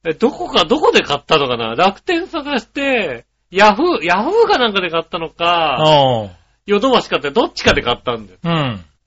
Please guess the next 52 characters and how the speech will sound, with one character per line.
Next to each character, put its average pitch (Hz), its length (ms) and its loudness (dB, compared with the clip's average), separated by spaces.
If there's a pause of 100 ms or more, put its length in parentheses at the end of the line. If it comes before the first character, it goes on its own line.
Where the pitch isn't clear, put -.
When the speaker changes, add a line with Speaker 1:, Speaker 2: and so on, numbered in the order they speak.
(160)
Speaker 1:
あ、 180 300 2
確 226 220 0
か 165 60 -2
に - 40 -10
買 131 160 -10
っ - 40 -20
て 214 160 4
る 208 100 4
ん 151 80 -8
だ 101 80 -6
よ。 143 80 -4
Speaker 2:
履 151 140 2
歴 147 240 0
は 135 100 6
あ - 40 6
っ - 100 -8
た。 92 280 -10
Speaker 1:
履 196 120 -4
歴 214 280 0
あ 214 80 6
っ 208 140 0
た 127 100 -2
の。 90 100 -10 (140)
Speaker 2:
お 127 280 2
う。 87 60 -20 (1400)
Speaker 1:
で、 196 720 0 (1700)
そ 381 400 0
う 349 60 0
い 320 140 0
え 392 120 2
ば、 156 640 0
Speaker 2:
う 151 60 -2
ん。 117 260 2 (1500)
Speaker 1:
下 160 200 -6
駄 294 180 0
の 359 140 0
角 330 320 -2
の 285 140 -2
ハ 269 240 0
ー - 20 -6
ド 285 120 -6
デ 277 120 -6
ィ 262 40 -8
ス - 120 -16
ク 175 160 -18
が 147 140 -2
調 208 260 -4
子 226 140 -6
悪 240 200 0
く 190 140 -8
な 151 160 -4
っ - 80 -14